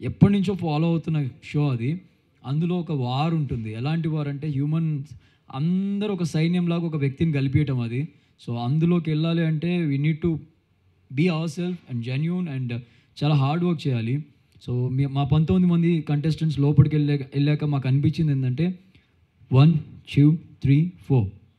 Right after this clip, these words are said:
ఈ ఫోర్ సీజన్స్‌లో ఉన్న contestants గురించి మేము ఆ టైంలో పక్కన పెడితే nineteen contestants, అది కూడా ఒకేసారి start అయ్యాం. Wild card లేదు, ఏం లేదు, ఈ పంతొమ్మిది మందే fight.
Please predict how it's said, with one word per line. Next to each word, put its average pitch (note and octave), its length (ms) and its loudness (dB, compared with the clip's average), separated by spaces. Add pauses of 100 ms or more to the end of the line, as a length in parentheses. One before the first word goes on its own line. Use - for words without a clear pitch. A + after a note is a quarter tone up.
(200)
ఈ B2+ 40 -8
ఫోర్ F3 300 2
సీజన్స్‌లో D3+ 640 2
ఉన్న C#3 180 0
contestants C3 600 -2
గురించి C3+ 240 -4
మేము A#2+ 320 0 (340)
ఆ A#2+ 60 -4
టైంలో C#3 360 0
పక్కన B2+ 380 -4
పెడితే C3+ 340 2
nineteen C#3+ 840 0 (300)
contestants, D3 600 0 (100)
అది B2+ 140 0
కూడా E3+ 300 -2 (320)
ఒకేసారి F3 500 6
start C#3 280 0
అయ్యాం. B2 240 0
Wild C#3+ 280 0
card D3 200 0
లేదు, C#3+ 260 0
ఏం C#3 340 6
లేదు, C3 260 4 (480)
ఈ - 20 -2
పంతొమ్మిది C#3+ 580 4
మందే C#3 240 2
fight. B2+ 380 -4